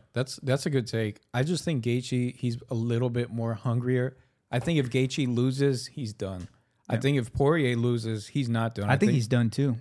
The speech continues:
Speaker 2: I think whoever loses is gonna retire.
Speaker 1: Yeah, 'cause they're both, they're both at that age. I
Speaker 2: They
Speaker 1: think
Speaker 2: both said they're on, like, their last run anyway.
Speaker 1: And one fifty-five is so brutal, man. That, that's, like, by far,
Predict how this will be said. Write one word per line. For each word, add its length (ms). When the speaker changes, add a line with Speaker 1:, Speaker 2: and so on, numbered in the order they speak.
Speaker 2:
I 100
think 240
whoever 220
loses 280
is 60
gonna 180
retire. 420
Speaker 1:
Yeah, 220
'cause 200
they're 100
both, 480
they're 120
both 240
at 100
that 180
age. 440
I 100
Speaker 2:
They 140
Speaker 1:
think 100
Speaker 2:
both 280
said 260
they're 100
on, 200
like, 200
their 160
last 360
run 440
anyway. 400
Speaker 1:
And 160
one 180
fifty-five 680
is 100
so 180
brutal, 380
man. 260
That, 320
that's, 240
like, 220
by 200
far, 520